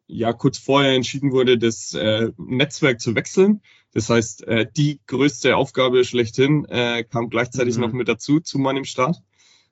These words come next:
Speaker 1: Ähm, ja, und das, äh, ja, war schon, war schon eine Herausforderung am Anfang, ähm, aber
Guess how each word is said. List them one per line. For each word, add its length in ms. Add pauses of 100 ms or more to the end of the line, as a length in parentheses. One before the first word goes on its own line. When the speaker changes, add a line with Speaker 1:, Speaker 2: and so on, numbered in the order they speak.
(140)
Speaker 1:
Ähm, 600 (440)
ja, 240
und 180
das, 560
äh, 480 (380)
ja, 340
war 180
schon, 340
war 120
schon 160
eine 340
Herausforderung 760
am 100
Anfang, 520
ähm, 400
aber 420